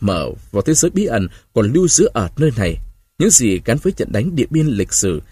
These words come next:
gắn với vị đại tướng lừng danh còn giữ lại khá tốt về vẻ bên ngoài.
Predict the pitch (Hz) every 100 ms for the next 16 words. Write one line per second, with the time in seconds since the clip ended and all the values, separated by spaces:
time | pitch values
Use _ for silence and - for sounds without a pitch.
0 | _ - 147 135 131 208 - 123 214 -
1 | 117 220 135 95 80 127 127 127 _ _
2 | - 117 - 196 117 - 113 151 - 269
3 | - 101 85 78 87 - 175 127 90 80